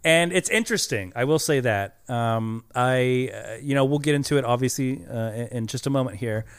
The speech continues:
but, um, yeah, I can't wait to, uh, c-, 'cause, uh, for one, uh, I'll just get the, get this out of the way, uh, 'cause I am the unique one here. <laughs> I did watch both of them and it was weird, but,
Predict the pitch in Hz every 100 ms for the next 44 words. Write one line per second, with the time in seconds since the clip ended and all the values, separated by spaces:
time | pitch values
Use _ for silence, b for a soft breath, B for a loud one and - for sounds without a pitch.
0 | B B - 120 117 - _ 117 113 113
1 | 110 110 110 104 - _ _ _ - _
2 | 131 156 170 127 - 160 147 139 143 -
3 | 151 147 143 143 147 - 139 135 139 180
4 | 185 190 185 B B B B B _ _
5 | 196 185 - 180 208 220 214 208 185 -
6 | 170 180 180 165 170 165 156 151 147 151
7 | 151 147 147 135 131 127 123 123 127 127
8 | 117 117 120 120 120 123 120 120 120 127
9 | - 131 123 139 139 143 - 196 156 156
10 | 151 147 - 165 151 139 135 127 127 139
11 | 143 127 b b _ - 190 156 -